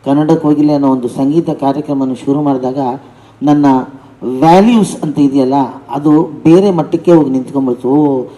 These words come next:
ಇಂತಿಂಥ ಹಾಡುಗಳಿದೆ ಸರ್ ನಮ್ಮದು" ಅಂಥೇಳಿ ಜನ ಸಿನಿಮಾ ಥಿಯೇಟ್ರಿಗೆ ಬರೋದಕ್ಕಿಂತ ಹೆಚ್ಚಾಗಿ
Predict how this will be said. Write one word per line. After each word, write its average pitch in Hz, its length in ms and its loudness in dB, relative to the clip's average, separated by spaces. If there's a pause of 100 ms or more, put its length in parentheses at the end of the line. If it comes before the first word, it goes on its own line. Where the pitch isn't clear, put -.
(200)
ಇಂತಿಂಥ 165 380 0
ಹಾಡುಗಳಿದೆ 147 580 0
ಸರ್ 127 200 -8
ನಮ್ಮದು" 127 420 -4
ಅಂಥೇಳಿ 123 480 -4
ಜನ 135 220 -2 (1080)
ಸಿನಿಮಾ 170 340 2
ಥಿಯೇಟ್ರಿಗೆ 180 540 4
ಬರೋದಕ್ಕಿಂತ 165 800 0
ಹೆಚ್ಚಾಗಿ 170 800 0